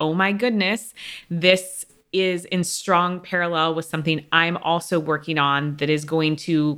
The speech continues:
complement you and you complement me." And this has just been our journey all along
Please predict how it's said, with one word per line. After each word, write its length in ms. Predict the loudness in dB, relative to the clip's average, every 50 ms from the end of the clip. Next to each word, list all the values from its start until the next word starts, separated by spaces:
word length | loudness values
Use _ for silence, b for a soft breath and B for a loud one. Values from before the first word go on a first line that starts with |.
| -4
complement 680 | -2 2 2 2 2 2 0 0 0 0 -2 -4 -6 -6
you 400 | -4 0 0 0 2 2 0 0
and 240 | -2 -4 -6 -6
you 240 | -4 -4 -2 -2 -2
complement 500 | 0 2 0 0 2 0 -2 -2 -2 -2
me." 240 | -4 -4 -4 -4 -4
And 180 | -4 -2 -2 -2
this 140 | -2 -2
has 100 | -2 -2
just 160 | -2 -2 -2 0
been 120 | 0 2
our 100 | 2 2
journey 380 | 0 0 -2 -2 -2 -2 -4 -2
all 200 | 0 0 0 0
along 400 | 0 0 0 0 0 -4 -8